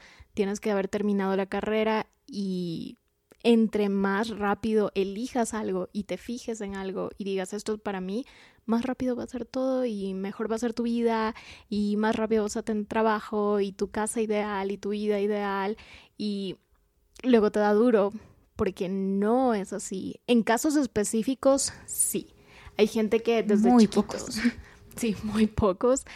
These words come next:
Speaker 1: Pero existen esos casos en donde naces con, no sé, una inclinación hacia algo,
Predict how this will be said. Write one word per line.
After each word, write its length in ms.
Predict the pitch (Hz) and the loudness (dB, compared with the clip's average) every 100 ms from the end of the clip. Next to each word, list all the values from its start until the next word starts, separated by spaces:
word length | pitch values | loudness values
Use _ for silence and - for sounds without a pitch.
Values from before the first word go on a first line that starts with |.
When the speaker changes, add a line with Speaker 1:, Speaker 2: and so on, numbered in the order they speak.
| - - - _ _ - | -18 -20 -20 _ _ 0
Speaker 1:
Pero 220 | 254 254 | 2 2
existen 640 | 233 - - 202 214 240 233 | 0 -4 -6 -6 -6 -2 -2
esos 240 | 240 233 | -2 -2
casos 340 | 220 208 226 233 | -4 -4 -4 -4
en 100 | 214 | -2
donde 460 | 208 190 180 - _ _ _ | -2 -2 -2 -4 _ _ _
naces 840 | 208 233 269 311 - 208 220 - - - - | 0 4 4 2 -2 -2 -2 -6 -14 -14 -2
con, 720 | 220 220 214 208 208 202 208 | 2 2 2 2 0 -2 -2
no 160 | 226 | -2
sé, 160 | 240 196 _ _ _ - | -2 -4 _ _ _ 0
una 180 | 240 | 2
inclinación 680 | 240 240 240 220 208 208 208 | 4 2 0 0 -2 -2 -2
hacia 320 | 208 - 226 202 | -2 -4 -4 -4
algo, 500 | 190 196 185 185 | -4 -2 -4 -6